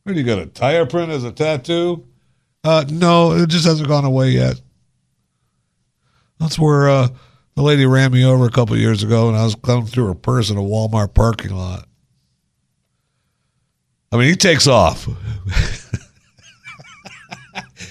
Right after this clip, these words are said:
He does not have the moves like Jagger,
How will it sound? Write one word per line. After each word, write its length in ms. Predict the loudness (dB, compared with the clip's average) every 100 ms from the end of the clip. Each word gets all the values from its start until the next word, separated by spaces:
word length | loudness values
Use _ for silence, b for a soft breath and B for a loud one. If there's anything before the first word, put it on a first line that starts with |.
| B
He 120 | 0 2
does 220 | 2 2
not 180 | 2 4
have 580 | 4 4 2 -4 -10 0
the 120 | 2
moves 300 | 4 6 6
like 220 | 4 4
Jagger, 580 | 2 2 4 4 2 -2